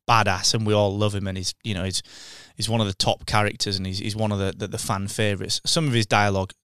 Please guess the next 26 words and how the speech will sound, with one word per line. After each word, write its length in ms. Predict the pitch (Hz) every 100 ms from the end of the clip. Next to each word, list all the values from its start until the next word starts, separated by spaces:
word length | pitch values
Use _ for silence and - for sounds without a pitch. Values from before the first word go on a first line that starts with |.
| _
does 140 | 104
suck, 400 | - - 87 - - - - - - -
and 320 | 110 104 107 - -
you, 300 | - 127 120 107 _ _ -
you 320 | 135 151 135
can, 220 | - 131
you 100 | 127
can 140 | 127
see 320 | 120 - 147 127
that, 380 | 113 - -
uh, 180 | 117 107
at 120 | 123 120
least 420 | 147 139 - -
Ewan 200 | 120 110
McGregor's 420 | 107 107 101 98
tried 440 | - 117 101 101 -
to 80 |
deliver 340 | 101 101 95 101
it 80 | 98
with 140 | 98
a 40 |
bit 140 | 92 101
of 60 |
continuity. 720 | - 104 98 - 98 92 -
So 120 | -
I, 100 | 165